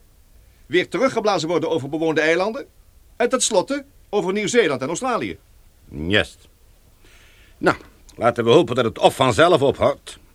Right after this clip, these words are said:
Speaker 2: of dat we erin zullen slagen iets te doen voor het zover is. Dus,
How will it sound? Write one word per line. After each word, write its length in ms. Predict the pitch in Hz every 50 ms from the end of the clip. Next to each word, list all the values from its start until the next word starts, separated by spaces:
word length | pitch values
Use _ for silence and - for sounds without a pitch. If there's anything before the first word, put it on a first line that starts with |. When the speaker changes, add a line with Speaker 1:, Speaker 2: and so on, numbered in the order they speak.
| _
Speaker 2:
of 200 | - 165 165 123
dat 180 | 104 - - -
we 100 | 131 123
erin 160 | 113 123 120
zullen 240 | 98 107 110 104 95
slagen 600 | - - 143 160 131 104 - - 139 143 139 -
iets 140 | 135 - -
te 60 | 110
doen 260 | 113 127 131 120 117
voor 100 | - 127
het 80 | 120 -
zover 300 | - 117 95 101 107 120
is. 240 | - - - - - - - - - - - - - - - - - - - - - - - - - - - - - - - - - - - - - - - - - - - - - - - - - - - - - 240 - - - - - - - - - - - - - - - - - - - - - - - - - - - - 127
Dus, 420 | 202 247 262 233 - - - -